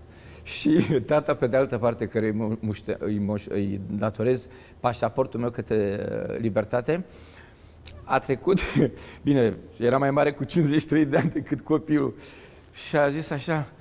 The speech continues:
"Ce, am auzit că ai căzut la institut, nu?" "Da."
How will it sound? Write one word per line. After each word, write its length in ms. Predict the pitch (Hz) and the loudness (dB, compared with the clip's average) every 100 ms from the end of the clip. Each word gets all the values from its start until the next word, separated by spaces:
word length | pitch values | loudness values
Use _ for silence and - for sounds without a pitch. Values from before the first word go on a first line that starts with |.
| - - - - | -20 -20 -20 -14
"Ce, 360 | - 147 127 - | -2 4 4 4
am 200 | 131 135 | 2 4
auzit 360 | 131 127 147 | 2 0 -6
că 840 | - 147 135 127 123 120 117 117 - | -4 2 4 6 6 4 2 -2 -4
ai 260 | 131 131 110 | 0 0 -2
căzut 280 | - 131 139 | -4 -2 0
la 100 | 151 | 0
institut, 480 | 123 113 156 - 156 | 0 -4 -4 0 0
nu?" 280 | 107 139 175 - - - | 0 -2 -6 -12 -20 -20
"Da." 260 | - 165 - | -2 -2 -2